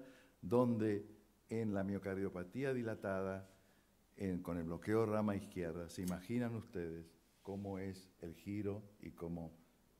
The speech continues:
eh, qué valor tiene, en qué sentido es. Vemos en la próxima diapositiva cómo el ápice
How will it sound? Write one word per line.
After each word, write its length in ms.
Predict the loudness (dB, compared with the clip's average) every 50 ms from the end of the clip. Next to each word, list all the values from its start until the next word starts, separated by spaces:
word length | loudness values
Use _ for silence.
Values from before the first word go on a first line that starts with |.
| _ -14
eh, 600 | -12 -10 -10 -8 -8 -8 -10 -10 -12 -14 -14 -12
qué 140 | -6 -6 -4
valor 380 | -4 -4 -4 -4 -4 -4 -6 -8
tiene, 520 | -8 -6 -6 -4 -4 -4 -4 -4 -6 -8 -8
en 120 | -10 -8
qué 100 | -8 -8
sentido 560 | -8 -8 -8 -8 -8 -8 -6 -6 -6 -8 -8
es. 280 | -12 -14 -16 -20 -20 -20 -20 -16
Vemos 340 | -10 -6 -6 -4 -4 -6 -6 -8
en 40 |
la 80 | -12 -10
próxima 400 | -10 -12 -12 -10 -10 -10 -8 -8
diapositiva 720 | -8 -8 -6 -6 -6 -6 -6 -6 -4 -2 0 2 0 0 -2 -8 -16 -20 -20 -20 _ _
cómo 340 | -6 -4 -2 -2 -2 -4 -6 -6
el 200 | -4 -4 -2 0
ápice 680 | -2 -2 -2 -6 -8 -12 -10 -10 -12 -12 -12 -14 -14 -16